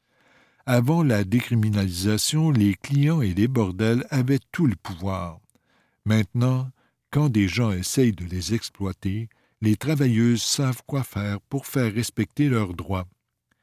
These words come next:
Elle cite une poursuite qu'une prostituée avait intentée en deux mille quatorze contre un exploitant de maisons closes qu'elle accusait de harcèlement sexuel.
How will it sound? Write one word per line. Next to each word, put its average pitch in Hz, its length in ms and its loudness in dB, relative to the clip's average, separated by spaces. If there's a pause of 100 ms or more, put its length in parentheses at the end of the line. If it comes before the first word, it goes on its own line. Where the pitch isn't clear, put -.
(160)
Elle 110 200 0
cite - 380 -4
une 92 180 -4
poursuite - 680 -6 (100)
qu'une 95 300 -2
prostituée 139 800 -2
avait 104 320 -2
intentée 151 640 0
en 95 120 -2
deux 92 160 0
mille 135 220 2
quatorze 113 560 0 (380)
contre 143 360 0
un 95 180 -2
exploitant 127 760 0
de 92 100 -4
maisons 101 440 0
closes 107 580 2 (460)
qu'elle 120 280 6
accusait 151 500 0
de 101 240 -2
harcèlement 120 640 -2
sexuel. 104 680 0